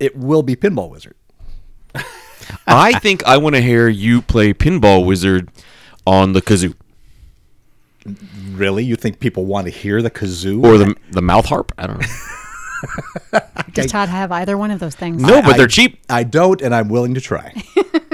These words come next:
Speaker 2: Hmm, I wonder how much a kazoo and or mouth harp is.
Speaker 1: Uh, how
Speaker 3: Kazoos are cheap.
Speaker 1: Yeah, well, how about if, uh, we do kazoo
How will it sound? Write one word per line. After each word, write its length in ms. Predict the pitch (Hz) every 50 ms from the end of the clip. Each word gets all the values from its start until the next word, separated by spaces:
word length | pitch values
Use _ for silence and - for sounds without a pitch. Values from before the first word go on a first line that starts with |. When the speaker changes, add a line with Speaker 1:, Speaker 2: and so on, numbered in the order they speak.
| 294 - - 311 302
Speaker 2:
Hmm, 640 | - - 330 131 123 113 107 104 101 101 98 95
I 80 | 98 101
wonder 240 | 117 135 147 160 147
how 100 | 147 139
much 180 | 131 127 117
a 60 | 113 -
kazoo 420 | - 104 95 92 95 113 123 127
and 180 | 92 110 110 98
or 120 | 90 98
mouth 300 | 92 92 90 87 92 95
harp 340 | - - - 80 76 76 -
is. 360 | - - - - - - - -
Speaker 1:
Uh, 100 | - 123
how 180 | - - - 330
Speaker 3:
Kazoos 100 | 254 220
are 100 | 185 156
cheap. 520 | 139 - - 302 311 330 330 339 330 - - - - -
Speaker 1:
Yeah, 260 | - 110 131 - - 98
well, 140 | 131 143 151
how 180 | - 143 131 135
about 400 | 131 127 139 160 190 - - 131
if, 400 | 123 127 120 - - - - _ - - - _ - -
uh, 240 | 113 107 104 104 98
we 100 | 113 113
do 140 | 107 123 123
kazoo 460 | - - 117 101 - 117 117 117 117